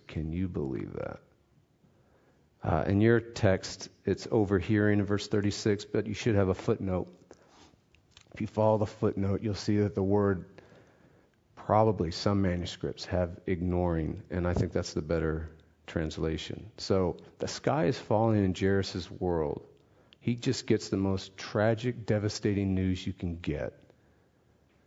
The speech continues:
and Jesus ignores it. <laughs> I mean, this is beyond cold.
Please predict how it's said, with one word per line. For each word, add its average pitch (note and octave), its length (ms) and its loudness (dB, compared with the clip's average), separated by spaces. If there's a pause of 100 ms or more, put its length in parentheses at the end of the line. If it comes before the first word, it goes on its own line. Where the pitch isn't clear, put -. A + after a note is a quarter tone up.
(140)
and E2+ 220 -4
Jesus E2+ 500 -2
ignores - 560 -10
it. - 180 -14 (840)
<laughs> - 2500 -20
I B2 80 -2
mean, - 360 -2 (1900)
this G#2+ 180 -2
is F2+ 100 0
beyond - 540 -4
cold. - 540 -8